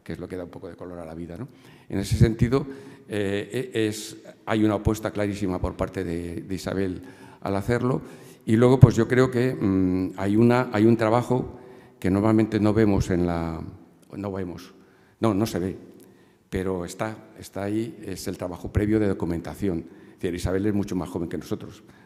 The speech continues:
por lo tanto, no está explicando lo que vivió. Entonces, ha tenido que recoger esa documentación. En el primer libro eran las entrevistas de Tomasa Cuevas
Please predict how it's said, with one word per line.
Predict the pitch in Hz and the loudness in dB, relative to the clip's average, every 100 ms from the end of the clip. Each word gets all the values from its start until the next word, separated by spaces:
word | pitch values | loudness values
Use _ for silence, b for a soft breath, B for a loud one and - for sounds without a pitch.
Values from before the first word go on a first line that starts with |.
| B | B
por | 95 | -10
lo | |
tanto, | 95 101 | -6 0
no | 104 | 0
está | 107 - | 0 -2
explicando | 98 98 98 95 90 92 104 - B - | -4 -2 -6 -4 -2 -2 -4 -8 B -8
lo | 98 | -4
que | 95 | -4
vivió. | 87 92 113 - B B B | -2 0 0 -2 B B B
Entonces, | - 85 98 | -10 -6 -4
ha | 98 | -2
tenido | 95 101 104 | 0 2 0
que | 92 90 78 | 0 -2 -4
recoger | 92 85 87 92 80 | -8 -8 -4 -6 -6
esa | 101 95 | -6 -4
documentación. | 92 95 95 92 98 117 139 - B B B | -4 -4 -6 -6 -4 -4 -4 -8 B B B
En | 101 101 | -2 -2
el | 95 | 2
primer | 101 107 | 4 4
libro | 107 107 101 101 98 - | 4 4 4 2 -2 -6
eran | 95 95 | -4 -2
las | 87 82 | -4 -4
entrevistas | 87 90 92 87 90 85 - | -6 -4 -4 -6 -8 -10 -10
de | - 85 | -10 -8
Tomasa | 90 95 90 | -6 -6 -4
Cuevas | 113 117 143 - | -2 -2 -2 -8